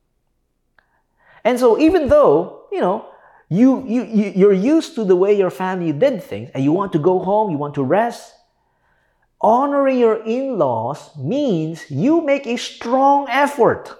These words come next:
to show up to their family traditions because you're choosing to value what they value. You honor your in-laws. Now, does that mean that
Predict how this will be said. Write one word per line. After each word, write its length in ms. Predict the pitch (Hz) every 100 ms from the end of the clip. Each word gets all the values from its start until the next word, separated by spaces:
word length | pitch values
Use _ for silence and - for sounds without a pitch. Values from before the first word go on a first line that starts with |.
| _ _ _ _ _
to 120 | 269
show 280 | - 294 277
up 360 | 277 320 - -
to 80 |
their 100 | 214
family 320 | 220 180 180 190
traditions 560 | 196 302 - 180 110
because 640 | 143 156 - 269 226 220 - - - _ _ -
you're 360 | 135 190 247
choosing 560 | 247 - 262 277 262 240
to 120 | 214
value 720 | 147 131 208 233 233 214 220
what 320 | 220 165 165 -
they 720 | 127 214 196 156 139 147 - _ _ 113
value. 560 | 98 107 95 85 82 85 _ _ _ _ _ _ _ _ _ _ _ _ _
You 160 | 110 127
honor 380 | 160 190 220 175
your 120 | 131
in-laws. 680 | 123 107 87 73 - _ _ _ _ _ _ _ _ _ _
Now, 180 | 165 170
does 180 | 175 180
that 200 | 202 208
mean 280 | 156 233 220
that 240 | 180 -